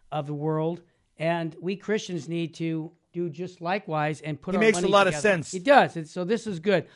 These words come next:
Speaker 1: Also, uh, Richard Dawkins, he has an interesting comment about, about, uh, it's the issue about sex in the sense of, is it, uh, binary?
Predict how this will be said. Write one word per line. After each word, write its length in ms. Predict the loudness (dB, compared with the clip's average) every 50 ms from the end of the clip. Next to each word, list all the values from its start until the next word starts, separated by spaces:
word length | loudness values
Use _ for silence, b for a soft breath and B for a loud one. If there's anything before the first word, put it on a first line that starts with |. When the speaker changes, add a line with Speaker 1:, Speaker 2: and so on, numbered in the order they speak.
| b b b -2
Speaker 1:
Also, 500 | 2 4 4 4 4 4 2 2 0 b b b b b b b b _ 0
uh, 200 | 2 2 2 2 -2 _ _ _ _ _ _ -6
Richard 460 | -2 0 0 0 0 0 -2 0 0
Dawkins, 520 | 0 2 2 2 2 0 -2 -4 -4 -4 -4
he 140 | 0 2 2
has 180 | 2 2 0 -2
an 60 | -4
interesting 500 | -4 -6 -6 -6 -8 -8 -6 -4 -6 -4
comment 420 | -4 -2 -2 -2 0 0 -2 -2
about, 360 | -2 0 0 2 2 0 -2 -6 b b b b b b b
about, 480 | -8 -4 0 0 2 2 0 -2 -4 -4
uh, 240 | -4 -2 -2 -2 -4 -6 -10 _ _ _ _ _
it's 200 | -8 -8 -6 -6
the 160 | -4 -2 -2
issue 200 | -2 -2 -2 -4
about 320 | -4 -2 0 0 0 -2 -4
sex 540 | -8 -4 0 0 0 0 -2 -6 -16 -14 -8
in 140 | -6 -6
the 60 | -6 -6
sense 360 | -4 -4 -4 -4 -4 -4 -6
of, 180 | -6 -6 -8 -10 _ _ _ _ _ -6
is 220 | -6 -4 -2 -2
it, 180 | -4 -4 -4 -6
uh, 140 | -6 -6 -6 -6 -10 -12
binary? 720 | -6 -4 -2 -2 0 0 -2 -2 -2 -4 -6 -8 -10 -14